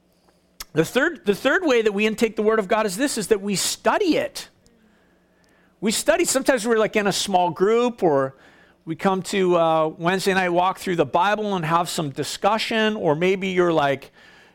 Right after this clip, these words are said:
doing your own study in a small group or whatever it is. Uh, Acts chapter seventeen gives us a great example of that. Speaking of the Bereans, who were more,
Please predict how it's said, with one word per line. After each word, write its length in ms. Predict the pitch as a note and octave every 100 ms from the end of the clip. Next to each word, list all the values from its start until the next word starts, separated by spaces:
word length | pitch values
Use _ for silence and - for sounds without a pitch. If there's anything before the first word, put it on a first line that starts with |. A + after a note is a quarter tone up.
| -
doing 340 | B2+ F#3 F#3+
your 140 | F3+ E3
own 140 | D#3
study 460 | D3 - F#3+ G3+ G3+
in 160 | D3+
a 40 | B2+
small 460 | - F3+ F3 E3+
group 540 | C#3 D#3+ F3+ F#3 F3+ E3+
or 200 | A2+ A2 - - - - _ _ _ _ -
whatever 480 | D3+ F3 F#3+ G3 F3
it 80 |
is. 340 | E3+ G#3 A3+ - -
Uh, 400 | E3 E3+ D#3+ D3+ - - _ _ - _ _ _ _
Acts 260 | - A3+ -
chapter 400 | - A3+ G#3+ G#3
seventeen 720 | - G#3+ G#3 G#3+ - G#3+ A3
gives 260 | F#3+ F#3+ E3+
us 140 | F#3
a 60 | F3+
great 280 | C#3 F3 G#3
example 560 | G3+ D3+ G3 C4 C4+
of 120 | F#3+ C#3+
that. 200 | D3+ C#3+
Speaking 460 | - G3+ G3 G#3+
of 160 | G3+ D#3
the 80 | D#3+
Bereans, 720 | B2+ C#3+ G#3 D#4 D3 C3+ -
who 140 | E3
were 420 | E3 D#3+ D#3+ D#3 -
more, 440 | - C#3 E3 G3